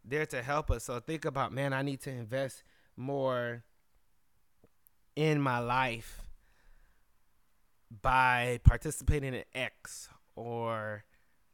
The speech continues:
joining this program or even attending the retreat that I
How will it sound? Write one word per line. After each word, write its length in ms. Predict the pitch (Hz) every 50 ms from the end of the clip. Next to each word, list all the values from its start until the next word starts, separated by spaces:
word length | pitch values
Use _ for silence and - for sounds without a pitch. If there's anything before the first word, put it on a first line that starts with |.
| _ _ _ _ _ _ - 117 120
joining 360 | 117 147 156 147 139 135 135
this 180 | 139 139 -
program 760 | - - 131 123 110 113 113 110 117 110 107 107 101 104 101 - -
or 160 | - 135 151
even 280 | 156 170 196 190 214 202
attending 460 | 185 165 - - 180 175 180 175 175
the 140 | 170 170 165
retreat 520 | 160 165 156 - - - 175 214 196 - _ -
that 180 | 101 120 120 120
I 200 | 123 120 113